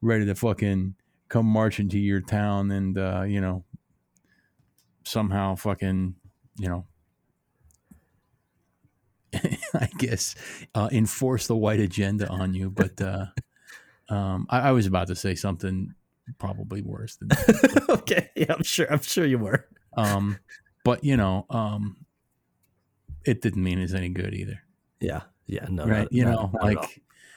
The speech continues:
Speaker 1: no, whatever.
Speaker 2: <laughs> Yeah. <laughs> Well, whatever is about all you can say about this. So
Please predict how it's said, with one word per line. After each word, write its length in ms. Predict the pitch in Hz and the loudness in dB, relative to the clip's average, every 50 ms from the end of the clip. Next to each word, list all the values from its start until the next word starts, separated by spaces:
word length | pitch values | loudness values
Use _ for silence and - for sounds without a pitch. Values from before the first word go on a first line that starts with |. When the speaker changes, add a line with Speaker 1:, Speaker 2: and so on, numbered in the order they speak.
| - - - _ _ _ _ _ _ _ _ _ _ _ _ - _ _ _ - | -20 -20 -20 _ _ _ _ _ _ _ _ _ _ _ _ -20 _ _ _ -6
Speaker 1:
no, 200 | 98 95 98 95 - _ _ | -6 -6 -6 -8 -12 _ _
whatever. 580 | - 98 98 95 101 - - 113 - - 202 - - 208 - - - - - _ - | -6 -6 -4 -4 -4 -8 -10 -2 2 2 2 4 2 -2 0 0 -4 -6 -4 _ -2
Speaker 2:
<laughs> 500 | - - 185 - 117 - - 180 - - | 0 0 0 -6 -6 -2 0 0 2 2
Yeah. 200 | 156 127 110 - - - 175 156 | 2 2 2 0 2 2 2 4
<laughs> 200 | - 165 143 - | 4 2 0 0
Well, 360 | 127 - 143 139 143 147 135 | 0 2 4 4 6 4 4
whatever 420 | 127 127 123 123 113 110 113 107 | 4 2 2 2 0 0 2 2
is 120 | 117 110 104 | 0 0 0
about 180 | - 107 101 | -2 -2 -2
all 140 | 104 98 98 | -2 -2 -2
you 80 | 101 - | -4 -4
can 120 | - 92 | -4 -4
say 200 | - - 95 85 | -2 -2 -2 -4
about 220 | 82 - - - - - | 0 0 0 0 2 0
this. 340 | 285 - - - - - - | 2 2 2 2 2 0 2
So 200 | - - - | 2 0 2